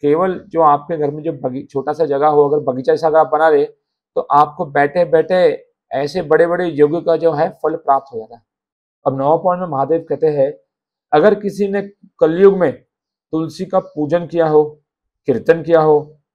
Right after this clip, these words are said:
ध्यान किया हो या तुलसी रोपण किया हो, यानी तुलसी लगाया हो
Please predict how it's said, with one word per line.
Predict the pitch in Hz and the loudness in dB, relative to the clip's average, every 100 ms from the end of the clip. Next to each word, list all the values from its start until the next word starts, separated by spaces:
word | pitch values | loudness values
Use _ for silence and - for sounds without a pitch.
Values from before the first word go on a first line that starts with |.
| 127 | -14
ध्यान | 120 135 190 202 | 0 4 4 2
किया | 196 165 | 2 2
हो | 143 117 - _ _ _ _ | 4 2 -2 _ _ _ _
या | 147 190 214 - _ _ _ - | -2 0 0 -2 _ _ _ -10
तुलसी | 165 160 214 | -10 -6 0
रोपण | 190 185 220 202 | 2 4 2 2
किया | 180 | 2
हो, | 143 131 | 2 -2
यानी | 165 | -4
तुलसी | 160 147 147 202 | -6 -6 -2 2
लगाया | 156 165 190 | 4 6 4
हो | 170 120 | 2 -2